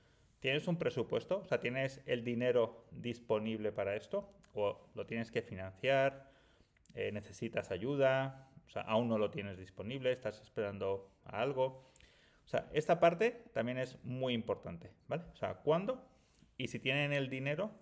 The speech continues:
en la mano, ¿vale? A lo mejor les podemos decir, "Oye, eh, que sepas que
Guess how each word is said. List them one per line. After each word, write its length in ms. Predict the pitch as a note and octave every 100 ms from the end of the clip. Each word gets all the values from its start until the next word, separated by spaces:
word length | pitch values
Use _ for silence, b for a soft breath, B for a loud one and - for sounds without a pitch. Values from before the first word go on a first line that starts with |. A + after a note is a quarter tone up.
| - -
en 160 | A#2+ G#2+
la 80 |
mano, 300 | G2 F2+ - - -
¿vale? 160 | A#2
A 40 | C3+
lo 60 |
mejor 180 | G2+ A#2+
les 100 | A#2
podemos 240 | B2+ A#2 A2+
decir, 300 | A2+ G#2 -
"Oye, 360 | B2 C#3 - B B B B B
eh, 560 | - G#2+ G#2 G2+ G2 A#2 A2+ - - - - A2
que 120 | -
sepas 420 | - B2 C#3 C#3+
que 480 | - B2+ A2+ - -